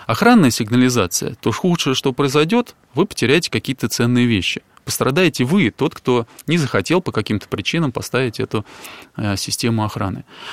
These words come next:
А если, э, есть требования, но и вы не выполнили эти требования по пожарной сигнализации, по пожарной автоматике, то не только вы пострадаете, а может быть всё здание, может быть погибнут, э, совершенно,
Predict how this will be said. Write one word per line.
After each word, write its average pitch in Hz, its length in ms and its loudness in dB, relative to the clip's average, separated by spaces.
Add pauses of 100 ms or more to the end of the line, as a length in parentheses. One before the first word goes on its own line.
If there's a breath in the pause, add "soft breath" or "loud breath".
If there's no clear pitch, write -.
(280 loud breath)
А 107 120 0
если, 156 520 2
э, 113 400 0
есть 123 300 0
требования, 104 720 2
но 110 280 0
и 110 220 0
вы 110 240 2
не 113 220 2
выполнили 104 460 0
эти 117 200 -4
требования 101 420 -2
по 107 140 -2
пожарной 147 480 4
сигнализации, 104 800 -2 (420)
по - 100 -10
пожарной 104 400 0
автоматике, 101 600 -4 (380 loud breath)
то 117 80 2
не 151 120 6
только 233 200 2
вы 170 160 6
пострадаете, 117 760 0
а 107 200 -4
может 135 260 2
быть 160 140 0
всё 160 180 2
здание, 135 420 2
может 127 300 -2
быть 131 160 -4
погибнут, 127 540 -2 (340 loud breath)
э, 101 160 -2
совершенно, 117 600 0